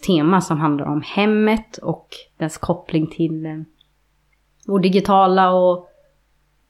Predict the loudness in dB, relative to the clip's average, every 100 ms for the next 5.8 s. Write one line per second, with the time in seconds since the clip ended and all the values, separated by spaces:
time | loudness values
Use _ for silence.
0 | _ _ _ -4 -2 -2 -2 -4 -4 -8
1 | -10 -16 _ -4 2 4 4 6 6 4
2 | 0 0 2 2 0 -2 0 2 2 2
3 | 0 0 0 -2 0 0 -2 -6 _ _
4 | _ _ _ -18 -4 2 4 6 6 6
5 | 6 4 4 2 0 -2 -4